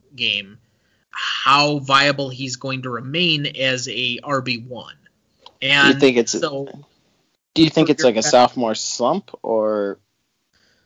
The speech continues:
Speaker 1: <sighs> I don't know. I think he, he was really good for several games last year against some bad teams.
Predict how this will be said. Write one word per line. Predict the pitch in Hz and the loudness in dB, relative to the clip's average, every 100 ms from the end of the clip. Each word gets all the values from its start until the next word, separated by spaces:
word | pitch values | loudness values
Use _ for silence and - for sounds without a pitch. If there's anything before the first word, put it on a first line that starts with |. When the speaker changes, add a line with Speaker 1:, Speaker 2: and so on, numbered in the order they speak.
| _ _ _ - | _ _ _ -6
Speaker 1:
<sighs> | - - - - - - - - _ _ _ _ _ _ _ _ _ _ _ _ _ - | -4 -4 -6 -10 -12 -12 -16 -20 _ _ _ _ _ _ _ _ _ _ _ _ _ -6
I | 170 | 0
don't | 180 180 135 | 0 0 -6
know. | 143 117 104 _ _ _ _ _ _ _ _ _ _ - | -8 -8 -12 _ _ _ _ _ _ _ _ _ _ 0
I | 175 | 2
think | 180 220 - | 4 0 -2
he, | |
he | 196 - - - 214 | -12 -18 -16 -8 -2
was | 208 214 - - - 160 _ - | 4 4 4 -2 -6 -20 _ -12
really | 180 151 196 262 285 208 | -8 -4 -2 0 0 0
good | 143 190 170 147 | 4 4 4 -2
for | 151 143 139 135 131 _ _ _ | -4 0 0 -2 -6 _ _ _
several | - - 190 190 214 202 | -2 2 4 4 4 2
games | 151 160 160 151 | 2 0 0 -4
last | 123 135 127 - 135 | -2 -2 -2 -6 -6
year | 120 117 120 - _ - | -6 -6 -8 -14 _ -12
against | 147 139 147 147 | -4 -2 -2 -2
some | 156 135 | -4 -4
bad | 131 135 143 131 | 0 0 -2 -6
teams. | 135 123 117 | -8 -8 -10